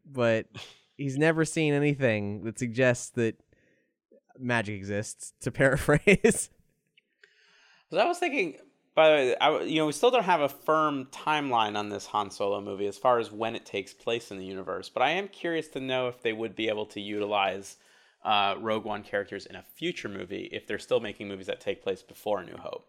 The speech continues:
Speaker 2: 'Cause I definitely think you could take Ehrenreich past, especially if this movie ends up being very successful, you could take Ehrenreich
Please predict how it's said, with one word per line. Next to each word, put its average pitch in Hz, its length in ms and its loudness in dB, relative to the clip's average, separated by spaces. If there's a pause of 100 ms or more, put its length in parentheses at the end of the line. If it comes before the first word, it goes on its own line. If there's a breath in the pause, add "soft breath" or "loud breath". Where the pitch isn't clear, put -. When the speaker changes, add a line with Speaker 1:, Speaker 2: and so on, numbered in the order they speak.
(120)
Speaker 2:
'Cause - 100 -6
I - 60 8
definitely 185 360 0
think 139 100 -2
you 123 60 -12
could 127 200 -6
take - 180 0
Ehrenreich 107 540 -2
past, - 500 -2 (240)
especially 196 280 0
if 185 60 0
this 175 140 -2
movie 151 220 -2
ends 127 100 -4
up 127 80 -6
being 113 160 -4
very 104 160 -4
successful, - 640 -4 (360 soft breath)
you 117 100 -6
could 123 120 -6
take 131 380 2
Ehrenreich 120 520 4